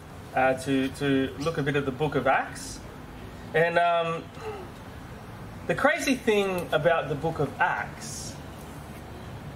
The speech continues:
and, and it's really cool, and, and I think it should hit you whenever you open it, is that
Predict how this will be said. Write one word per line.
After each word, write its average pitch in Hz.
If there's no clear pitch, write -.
and, 202
and 226
it's 226
really 277
cool, -
and, 175
and 190
I 202
think 269
it 233
should 202
hit 202
you 185
whenever 170
you 151
open 165
it, 101
is 175
that 220